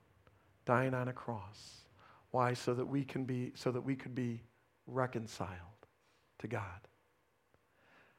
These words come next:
You see, the good work that we may want to be about may be something great.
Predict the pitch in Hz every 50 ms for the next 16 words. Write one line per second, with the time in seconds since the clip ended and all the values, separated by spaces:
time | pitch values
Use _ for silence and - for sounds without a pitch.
0 | _ _ _ _ _ _ _ _ _ _ _ _ _ _ _ - 135 - - 160
1 | 143 151 139 143 190 196 170 156 165 156 143 147 - - - 135 127 123 - -
2 | - - _ 123 135 151 156 160 160 160 156 151 - - - - - 139 135 135
3 | 131 131 131 131 135 139 139 - - - 131 131 131 135 135 120 135 135 135 127
4 | 123 120 107 98 95 92 87 - _ _ _ _ _ _ _ _ _ - - _
5 | _ _ _ _ _ 135 143 147 170 175 143 160 156 147 - - 156 147 147 -
6 | 151 139 135 127 120 117 117 120 120 113 104 104 - - -